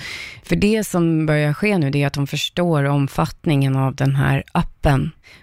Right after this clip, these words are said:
Och, eh, de vill ju sätta dit de som s-, står bakom, men de vet ju inte vilka som är, står bakom den än. Så att via användar, eh, de som har den nedladdad och använder den, så vill man ju,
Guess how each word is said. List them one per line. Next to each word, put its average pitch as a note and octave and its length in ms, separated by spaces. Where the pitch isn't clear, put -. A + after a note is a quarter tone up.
Och, - 480
eh, C3+ 320
de C#3 280
vill C#3 180
ju F3 100
sätta C#3+ 260
dit - 540
de C3+ 320
som D3 220
s-, - 280
står - 200
bakom, C#3+ 380
men C#3+ 100
de C#3+ 100
vet C#3 220
ju - 20
inte D3+ 120
vilka C#3 240
som - 220
är, F3+ 220
står - 180
bakom - 360
den - 140
än. - 200
Så - 140
att D3+ 100
via E3 540
användar, C#3 920
eh, C3 400
de C#3 200
som C#3 160
har F3 260
den C3 160
nedladdad C3+ 640
och - 260
använder C#3 440
den, - 220
så - 140
vill C3 180
man B2+ 100
ju, C3 60